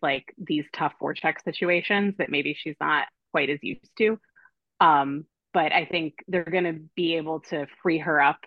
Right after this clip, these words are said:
to get a lot more open ice than maybe Boston's system was allowing her. Um, and it was interesting earlier when you mentioned Erin Ambrose, because in that Boston-Montreal game,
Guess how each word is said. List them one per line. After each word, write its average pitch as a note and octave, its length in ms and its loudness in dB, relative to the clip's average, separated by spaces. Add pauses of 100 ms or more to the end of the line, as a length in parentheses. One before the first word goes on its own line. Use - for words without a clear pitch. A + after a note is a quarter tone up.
(120)
to F3 120 -10
get C#3+ 320 2
a E3 100 2
lot C#3+ 260 2
more D3+ 200 -4
open C#3+ 280 -8
ice B2 260 -4 (120)
than C#3+ 340 -6
maybe C#3+ 340 0
Boston's C#3 580 0
system - 360 -6
was F#3+ 160 0
allowing E3 420 4
her. G#3 300 0 (580)
Um, D3+ 400 2 (100)
and F#3+ 100 4
it E3 60 2
was F3+ 120 4
interesting G3 420 -2
earlier D#3 240 -2
when D3+ 120 -4
you D#3+ 80 -6
mentioned D3+ 440 -6
Erin C#3+ 240 -2
Ambrose, D3+ 480 -2
because D3 420 -2 (140)
in E3 120 0
that E3 200 0
Boston-Montreal D#3 640 -2
game, C#3 360 -4